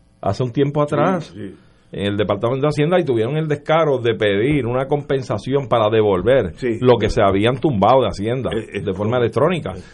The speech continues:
Speaker 1: De manera que si esto ocurre y se repite, hay una deficiencia administrativa porque lo menos que tú tienes que hacer es actuar para crear unos controles que te protejan, ¿verdad?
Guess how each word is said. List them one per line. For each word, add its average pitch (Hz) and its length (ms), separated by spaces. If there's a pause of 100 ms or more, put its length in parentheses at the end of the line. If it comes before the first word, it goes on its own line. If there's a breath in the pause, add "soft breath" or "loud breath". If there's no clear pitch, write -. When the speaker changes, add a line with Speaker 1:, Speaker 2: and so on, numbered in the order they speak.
(240 loud breath)
Speaker 1:
De 117 140
manera 151 420
que 120 120
si 120 180
esto 180 460 (180)
ocurre 127 760
y 139 140
se 127 180
repite, 107 760 (400 loud breath)
hay 127 260
una 160 180
deficiencia 120 600
administrativa 127 680
porque 139 240
lo 113 100
menos 113 260
que 151 100
tú 135 140
tienes 139 240
que 147 80
hacer 135 240
es 135 60
actuar 127 380
para 139 240
crear 117 340
unos 139 280
controles 123 880 (340 soft breath)
que 123 140
te 110 160
protejan, 117 840 (100)
¿verdad? 110 520